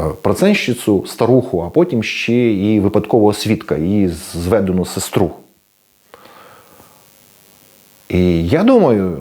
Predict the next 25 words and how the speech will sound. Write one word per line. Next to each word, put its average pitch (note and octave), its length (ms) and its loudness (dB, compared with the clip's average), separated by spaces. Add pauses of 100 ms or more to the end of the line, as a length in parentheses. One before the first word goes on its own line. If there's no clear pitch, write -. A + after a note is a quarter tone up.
для F#2+ 160 -2
чого A2 300 2
поширювати E2+ 720 0
це - 160 -4
відео F#2 640 2
серед E2+ 380 -2
французів A2 760 0
і G#2+ 60 -6
інших - 380 -8
європейських - 840 -8 (120)
країн, G2 320 2
які F2+ 380 0 (580)
мають F#2+ 320 2
в - 40 -14
програмі G2 440 0
вивчення D#2 520 -2
Достоєвського, A#2+ 880 -2 (580)
для F#2 60 0
того, F#3 260 4
щоб C#3 240 0
вони A2+ 240 2
оцінили A#2 760 2 (960)
складність - 1080 -2 (640)
російської - 580 -2
етики, - 400 -6